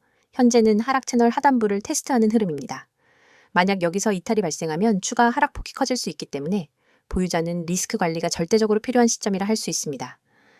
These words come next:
지금까지 리플의 시세 흐름과 기술적 분석을 중심으로 이야기 나눠봤습니다. 현재의 위치는 분명히 기술적 반등을 기대해 볼 수 있는 자리이긴 합니다. 하지만 아직까지는 뚜렷한 상승 신호가 없기 때문에 보수적인 접근과 리스크 관리가 필요한 상황입니다.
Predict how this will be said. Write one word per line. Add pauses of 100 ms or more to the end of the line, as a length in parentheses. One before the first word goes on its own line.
(140)
지금까지
리플의
시세
흐름과
기술적
분석을
중심으로
이야기
나눠봤습니다. (520)
현재의
위치는
분명히 (220)
기술적
반등을
기대해
볼
수
있는
자리이긴
합니다. (320)
하지만
아직까지는
뚜렷한
상승
신호가
없기
때문에 (380)
보수적인
접근과
리스크
관리가
필요한
상황입니다.